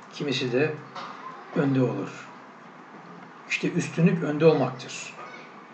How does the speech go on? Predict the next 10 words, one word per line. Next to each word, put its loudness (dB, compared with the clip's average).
Önde 4
olanların 6
gidecekleri 2
yerde 2
adın 2
cennetleridir. -6
Kendimizi 8
soralım, 8
biz 2
neredeyiz? 6